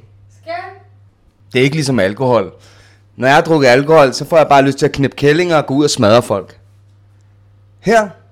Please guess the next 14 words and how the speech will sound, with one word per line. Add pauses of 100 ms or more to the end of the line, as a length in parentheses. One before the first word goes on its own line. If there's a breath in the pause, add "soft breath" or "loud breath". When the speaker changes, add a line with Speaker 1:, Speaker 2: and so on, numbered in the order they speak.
(280)
Speaker 2:
der
får
jeg
bare
lyst
til
at
sæ-,
sætte
mig
ned (1040 soft breath)
og
lukke
øjnene